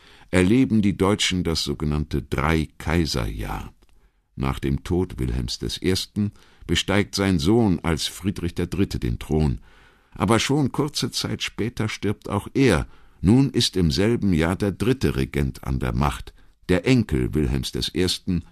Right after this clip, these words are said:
übernimmt als Wilhelm der Zweite das Zepter. Zunächst hat Bismarck an dem jungen Regenten wenig auszusetzen.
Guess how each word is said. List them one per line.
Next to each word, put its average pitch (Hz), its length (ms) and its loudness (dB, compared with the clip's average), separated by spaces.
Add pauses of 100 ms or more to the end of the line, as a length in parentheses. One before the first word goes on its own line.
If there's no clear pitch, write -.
(100)
übernimmt 87 560 0
als 78 400 -4
Wilhelm 104 380 0
der 101 160 -4
Zweite 60 640 -4 (400)
das - 260 -6
Zepter. - 500 -8 (960)
Zunächst 147 480 0
hat 123 160 -2
Bismarck 107 500 2
an 104 140 2
dem 95 180 6
jungen 95 260 6
Regenten 90 480 2
wenig 80 340 2
auszusetzen. - 960 -4